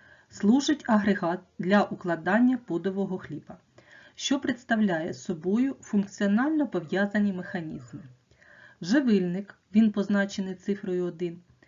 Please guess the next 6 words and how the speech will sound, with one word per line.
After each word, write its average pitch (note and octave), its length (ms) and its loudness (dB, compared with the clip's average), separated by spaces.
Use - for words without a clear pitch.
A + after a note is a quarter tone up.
розподільний G#3 760 0
конвеєр, E3+ 640 0
він G3+ 220 4
позначений F#3 640 -4
цифрою F3 460 -4
два, E3 320 -8